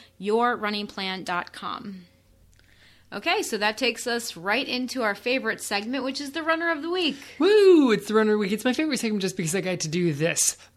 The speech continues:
Speaker 2: Brrrrum.
Speaker 1: <laughs> So, this week's runner of the week is one of our Real Life Runners Training Academy members.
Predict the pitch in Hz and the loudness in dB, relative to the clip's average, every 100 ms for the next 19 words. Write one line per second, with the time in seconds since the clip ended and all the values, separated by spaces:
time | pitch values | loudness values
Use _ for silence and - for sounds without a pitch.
0 | - 233 208 202 202 208 208 208 208 208 | 2 4 6 4 4 4 4 4 4 4
1 | 208 208 208 208 202 202 202 208 262 359 | 4 4 6 4 4 2 2 2 0 -2
2 | - 359 359 339 - - - 311 285 247 | -2 -2 -2 -6 -8 -12 -4 0 2 0
3 | 233 - - - - - - 208 330 381 | -4 -10 -12 -14 -20 -20 -10 -2 0 0
4 | - 269 269 269 - 247 240 233 214 214 | -6 -2 0 0 -2 -4 -2 0 -2 0
5 | 214 208 214 214 - 208 202 208 220 254 | 0 0 -2 -4 -2 -2 -2 -2 -2 -4
6 | 226 - 202 202 208 208 - 208 220 233 | -2 2 2 2 0 -2 -6 -4 0 0
7 | 240 226 208 208 208 196 - - 240 247 | -2 -2 -2 0 -2 -6 -8 -10 -6 -4
8 | 254 220 214 - 208 214 220 208 180 190 | -4 -6 -10 -2 -2 -2 -4 -4 -4 -4
9 | 190 170 170 175 190 | -2 -4 -4 -6 -8